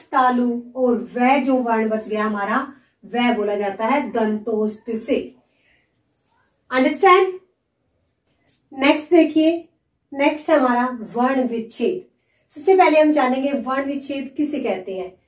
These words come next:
शब्द के वर्णों को अलग अलग करना वर्ण विच्छेद कहलाता है। क्या कहा है? जो शब्द होता है उस शब्द से एक एक वर्ण को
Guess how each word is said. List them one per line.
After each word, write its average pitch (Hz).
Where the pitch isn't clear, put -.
शब्द 320
के 214
वर्णों 254
को 294
अलग 302
अलग 349
करना 220
वर्ण 233
विच्छेद 220
कहलाता 202
है। 240
क्या 269
कहा 269
है? 262
जो 285
शब्द 302
होता 285
है 285
उस 370
शब्द 302
से 294
एक 339
एक 381
वर्ण 233
को 226